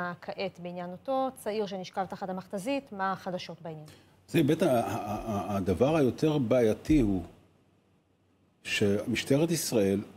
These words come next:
Speaker 2: ביקשה להשאיר אותו במעצר לא בגלל שהוא, אה, צריך השלמות חקירה, אלא בגלל שיש מסוכנות כללית שעוטפת אותו, והם באו לבית המשפט וסיפרו סיפורים שלמים על כמה ההפגנה מסוכנת.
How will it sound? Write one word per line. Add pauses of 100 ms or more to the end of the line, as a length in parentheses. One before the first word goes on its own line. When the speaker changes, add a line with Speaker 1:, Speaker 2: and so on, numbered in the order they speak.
(320)
Speaker 2:
ביקשה
להשאיר
אותו
במעצר
לא
בגלל
שהוא,
אה, (640)
צריך
השלמות
חקירה,
אלא
בגלל
שיש
מסוכנות (100)
כללית
שעוטפת
אותו, (420)
והם
באו
לבית
המשפט
וסיפרו
סיפורים
שלמים
על
כמה
ההפגנה
מסוכנת.